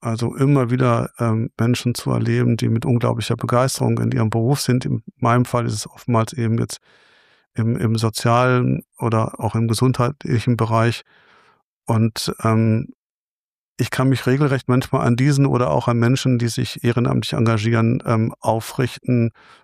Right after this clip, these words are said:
Und das macht mir in der Tat Mut für die Zukunft. Diese Gesellschaft hat eine Zukunft, weil sie einfach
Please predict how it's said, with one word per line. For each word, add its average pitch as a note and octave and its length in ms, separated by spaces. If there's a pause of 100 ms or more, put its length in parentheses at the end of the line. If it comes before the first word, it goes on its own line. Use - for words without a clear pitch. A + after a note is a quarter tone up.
(100)
Und B2+ 240
das A#2 160
macht - 180
mir A2+ 140
in B2+ 140
der A#2 100
Tat - 300
Mut A#2+ 320
für - 100
die B2 160
Zukunft. A#2+ 560 (500)
Diese A2+ 200
Gesellschaft A2+ 500
hat C#3+ 140
eine G#2+ 200
Zukunft, A2+ 400
weil A#2 120
sie - 120
einfach A2+ 340